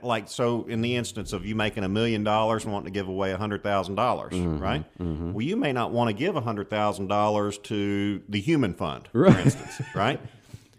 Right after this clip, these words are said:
Speaker 1: You
Speaker 2: George
Speaker 1: may,
Speaker 2: Costanza
Speaker 1: yeah.
Speaker 2: would <laughs> appreciate it,
Speaker 1: You,
Speaker 2: but
Speaker 1: you may want to slice and dice it a little bit
Speaker 2: Yeah,
Speaker 1: and
Speaker 2: I
Speaker 1: give
Speaker 2: think I will.
Speaker 1: five thousand here, fifteen there,
Speaker 2: Yeah.
Speaker 1: you know, twenty here, you know, that sort of thing.
Speaker 2: Yeah.
Speaker 1: And break it up a little bit.
Speaker 2: Absolutely.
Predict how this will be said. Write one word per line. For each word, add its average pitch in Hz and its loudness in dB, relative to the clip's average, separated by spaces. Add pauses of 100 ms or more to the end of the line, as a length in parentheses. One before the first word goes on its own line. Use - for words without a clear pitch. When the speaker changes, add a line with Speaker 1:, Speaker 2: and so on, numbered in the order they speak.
(160)
Speaker 1:
You 120 2
Speaker 2:
George 135 6
Speaker 1:
may, 151 6
Speaker 2:
Costanza 127 -4
Speaker 1:
yeah. 107 2
Speaker 2:
would 87 -8
<laughs> 110 -4
appreciate 113 0
it, 156 2
Speaker 1:
You, 202 2
Speaker 2:
but - -8
Speaker 1:
you 175 -2
may 170 2
want 135 0
to 104 -12
slice 123 2
and 131 0
dice 147 2
it 107 -2
a 101 0
little 87 -2
bit 80 -4
Speaker 2:
Yeah, 87 0
Speaker 1:
and 104 2
Speaker 2:
I - -2
Speaker 1:
give 110 2
Speaker 2:
think 117 6
I 117 6
will. 110 4
Speaker 1:
five - 8
thousand 98 2
here, 175 0
fifteen 110 -4
there, 160 2
Speaker 2:
Yeah. 101 -4
Speaker 1:
you 101 -2
know, 90 -2
twenty 131 0
here, 160 0
you 110 -4
know, 101 0
that 120 0
sort 82 -4
of 76 -8
thing. 67 -10
Speaker 2:
Yeah. 214 2
Speaker 1:
And 95 -4
break 110 0
it 120 -2
up 123 0
a - -4
little 78 -4
bit. 65 -6
Speaker 2:
Absolutely. 104 0